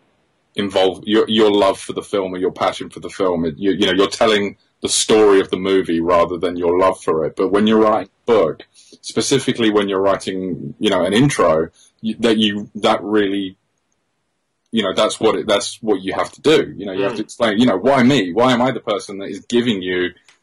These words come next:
Speaker 1: you know, this information? Um, and so I had to think about it a lot more.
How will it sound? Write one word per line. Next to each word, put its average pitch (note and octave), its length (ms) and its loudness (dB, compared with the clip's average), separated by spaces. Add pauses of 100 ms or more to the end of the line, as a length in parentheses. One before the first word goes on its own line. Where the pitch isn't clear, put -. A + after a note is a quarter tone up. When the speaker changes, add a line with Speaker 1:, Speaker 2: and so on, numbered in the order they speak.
(100)
Speaker 1:
you G#2 100 -4
know, F#2+ 100 2
this G2 240 0
information? G2 800 -2 (440)
Um, A2 720 2
and A#2 160 4
so B2+ 220 4
I B2 100 4
had B2+ 140 -2
to - 40 -14
think D3 220 -2
about G2+ 220 0
it D#2+ 80 -6
a F2+ 60 -8
lot E2+ 180 -4
more. F2 320 -8